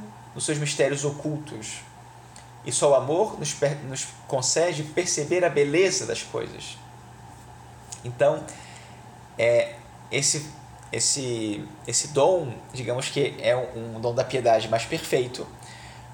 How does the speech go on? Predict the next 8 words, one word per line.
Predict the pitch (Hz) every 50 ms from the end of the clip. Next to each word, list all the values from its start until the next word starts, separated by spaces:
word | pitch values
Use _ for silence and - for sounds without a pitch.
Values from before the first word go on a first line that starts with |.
| - -
porque | - 143 - - 151 143
dá | 123 147 143 156 - - - -
a | 135 -
intuição | - 226 - - 185 160 156 151 - - 151 143 - - - - - - - - - - - - - - - - - -
da | 151 156
preciosidade | 156 156 - - - 208 208 214 214 - - 220 202 202 185 175 156 143 147 143 139 139 135 123 131 120
do | 107 110 107 104
outro, | 101 95 95 - - -